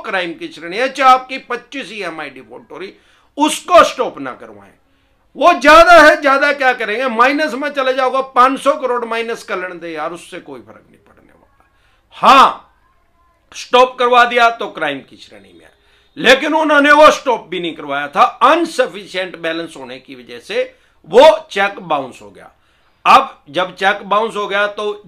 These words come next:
जो आदमी या बैंक या एनबीएफसी कंपनी चेक को लगाएगी बैंक में, तो बैंक उसको ही चेक वापस देगा और साथ में लिख के देगा किस कारण से चेक बाउंस हुआ। तो उन्होंने लिख के दे दिया भाई अनसफिशिएंट बैलेंस की वजह से हुआ।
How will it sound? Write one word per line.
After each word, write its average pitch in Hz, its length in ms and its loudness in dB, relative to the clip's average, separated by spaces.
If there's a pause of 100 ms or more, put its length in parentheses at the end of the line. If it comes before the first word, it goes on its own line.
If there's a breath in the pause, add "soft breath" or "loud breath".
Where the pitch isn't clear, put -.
(100)
जो 214 180 4
आदमी 208 600 2
या 190 180 -2
बैंक 208 320 -4
या 196 160 -4
एनबीएफसी 175 520 -10
कंपनी 165 400 -10 (1120)
चेक 185 300 -2
को 220 100 -8
लगाएगी 160 800 -6
बैंक 139 280 -8
में, 127 220 -20 (400)
तो 220 100 -4
बैंक 233 460 -2
उसको 311 400 0
ही 277 180 2
चेक 208 280 -6
वापस 151 460 -12
देगा 113 260 -20 (480)
और 262 160 6
साथ 262 380 2
में 277 180 -4
लिख 269 280 -6
के 294 180 0
देगा 240 320 0
किस - 340 -10
कारण 190 400 -2
से 175 200 -12
चेक - 280 -14
बाउंस 104 380 -20
हुआ। - 180 -20 (360)
तो 147 80 -14
उन्होंने 180 360 -8
लिख 196 240 -10
के 214 100 -6
दे 226 160 -4
दिया 233 220 -6
भाई 214 160 -8
अनसफिशिएंट 202 800 -12
बैलेंस 190 340 -8
की 208 100 -20
वजह 202 220 -12
से 196 100 -16
हुआ। 190 300 -16